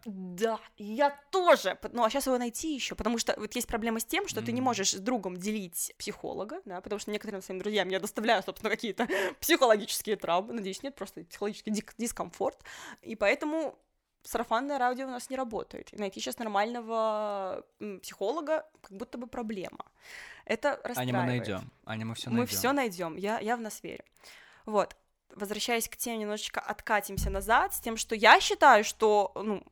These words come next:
Speaker 1: когда люди пытаются быть более осознанными, это супер круто.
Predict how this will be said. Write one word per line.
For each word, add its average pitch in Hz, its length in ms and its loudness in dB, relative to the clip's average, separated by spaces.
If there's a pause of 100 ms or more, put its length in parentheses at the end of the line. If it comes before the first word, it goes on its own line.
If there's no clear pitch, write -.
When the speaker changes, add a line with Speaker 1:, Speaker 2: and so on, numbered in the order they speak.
(120)
Speaker 1:
когда 202 480 4
люди 196 400 -4
пытаются 185 580 2
быть 165 160 -10
более 185 380 0
осознанными, 320 600 2 (100)
это 180 160 -8
супер 202 360 -2
круто. 240 440 -2